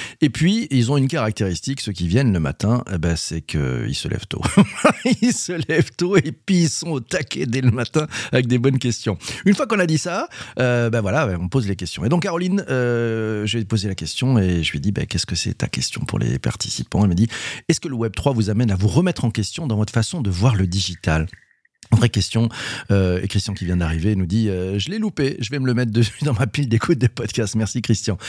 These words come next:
Alors, qu'est-ce que t'as retenu, toi, Laura, de, de cet épisode avec Caroline ? On reviendra peut-être un peu sur la question qu'elle a posée.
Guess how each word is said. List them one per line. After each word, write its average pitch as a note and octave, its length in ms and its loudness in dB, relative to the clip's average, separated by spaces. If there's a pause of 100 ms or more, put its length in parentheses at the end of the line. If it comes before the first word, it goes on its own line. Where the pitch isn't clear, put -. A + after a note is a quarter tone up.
(320)
Alors, C3+ 240 6 (240)
qu'est-ce - 160 0
que B3 80 -8
t'as G3 140 -4
retenu, D3 340 0
toi, B2+ 180 2
Laura, A2+ 280 2
de, A2+ 180 0
de G#2+ 120 -2
cet G#2+ 220 -6
épisode G#2 360 -2
avec G2 180 0
Caroline ? A2 320 2
On F#2 80 2
reviendra F2+ 260 2
peut-être - 220 0
un F2 60 2
peu A2+ 100 2
sur D2+ 140 0
la D2 80 -2
question - 260 0
qu'elle E2 140 2
a C#2+ 60 2
posée. C#2+ 300 2